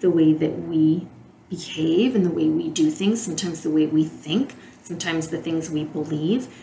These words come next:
It just comes with the territory of growth. But what happens is that a lot of people, you know, they're in a life that's changing, but they're not moving along with that change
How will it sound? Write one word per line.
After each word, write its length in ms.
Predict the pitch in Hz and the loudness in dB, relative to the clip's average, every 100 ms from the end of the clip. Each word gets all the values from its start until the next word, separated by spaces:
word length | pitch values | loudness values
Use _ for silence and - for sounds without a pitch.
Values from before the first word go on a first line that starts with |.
| - - | -20 -4
It 240 | 208 196 196 | 0 0 0
just 480 | - 202 196 - - | 2 2 0 -4 -6
comes 380 | - 196 190 | -4 -2 -2
with 140 | 185 180 | -4 -8
the 80 | 175 | -8
territory 800 | - 180 180 180 - 160 - - | -6 -4 -4 -6 -8 -6 -6 -6
of 260 | 160 196 | -6 -8
growth. 560 | - 226 285 202 190 - - - - | -4 0 2 2 -2 -8 -20 -16 -8
But 160 | - | -8
what 100 | - | -6
happens 800 | - - 233 233 220 190 190 190 | -2 0 2 2 2 0 0 -2
is 180 | - 190 | -2 -2
that 140 | 196 | -4
a 60 | 196 | -4
lot 300 | 185 180 180 | -4 -2 -2
of 200 | 190 - | -4 -8
people, 640 | - 202 - 175 170 175 - - - - - - - - - - | -4 -2 0 -2 0 -4 -10 -20 -20 -20 -20 -20 -20 -20 -14 -2
you 140 | 190 | 0
know, 160 | 170 165 | 0 -6
they're 340 | 175 180 170 - | -2 -2 -2 2
in 180 | 208 220 | 4 6
a 80 | 226 | 6
life 380 | 190 170 - - | 6 2 0 -8
that's 240 | 170 - | -6 0
changing, 640 | - - 190 180 165 143 | 2 4 2 0 -2 -4
but 180 | 101 175 | -6 -4
they're 140 | 185 175 | -2 -2
not 720 | 170 175 175 180 175 - - - - - - _ - | 0 2 2 0 -2 -4 -6 -10 -20 -20 -20 _ -4
moving 580 | 180 196 214 202 196 | 4 6 6 6 4
along 540 | 175 156 165 175 180 165 | 2 -2 0 2 2 0
with 180 | 160 - | -4 -8
that 220 | 156 - | -10 0
change 720 | - 233 240 202 175 175 - | 2 4 4 4 4 0 -4